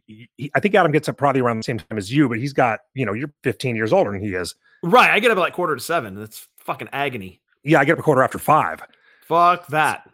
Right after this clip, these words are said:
Speaker 1: Yeah, so it was like, sometimes it was just like, "Fuck, dude, this sucks. We're going too late." So we told Adam that it's gonna be just a hard for us six o'clock. We're starting at six o'clock. If he's stuck in traffic, sorry, but it is what it is.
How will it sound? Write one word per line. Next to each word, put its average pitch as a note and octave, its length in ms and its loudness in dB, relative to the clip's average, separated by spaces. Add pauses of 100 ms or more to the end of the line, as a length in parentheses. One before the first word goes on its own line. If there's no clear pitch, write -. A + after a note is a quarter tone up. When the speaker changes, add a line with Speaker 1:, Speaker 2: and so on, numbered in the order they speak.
(100)
Speaker 1:
Yeah, D3 520 6
so C#3 240 2
it C3 40 2
was C3+ 140 4
like, C3 380 -2 (160)
sometimes D3+ 560 2
it - 20 4
was A#2+ 140 0
just A#2 160 -4
like, G2 100 -14
"Fuck, - 400 -2
dude, A2+ 140 -6
this B2 180 -4
sucks. C#3 300 -2
We're B2 80 -6
going A#2 180 0
too C3 180 -8
late." B2+ 360 0
So A#2+ 80 -6
we A2+ 100 -4
told B2+ 300 2
Adam A#2+ 560 0 (420)
that A#2+ 160 2
it's A2+ 160 -4
gonna A#2 200 -2
be A2 160 -6
just G#2+ 180 -4
a A2 80 2
hard B2 560 4
for A#2+ 220 2
us - 340 -2 (420)
six - 340 -4
o'clock. A2+ 300 -2
We're - 80 -12
starting A#2+ 300 -2
at A2+ 80 -8
six - 160 -6
o'clock. A#2+ 400 0
If - 140 -14
he's G#2+ 120 -10
stuck - 220 -2
in A2+ 80 -8
traffic, A#2+ 540 -2 (460)
sorry, C3 600 4
but A#2+ 140 4
it A2+ 100 2
is A2 180 -2
what A2 120 -2
it G#2+ 80 -4
is. B2 340 0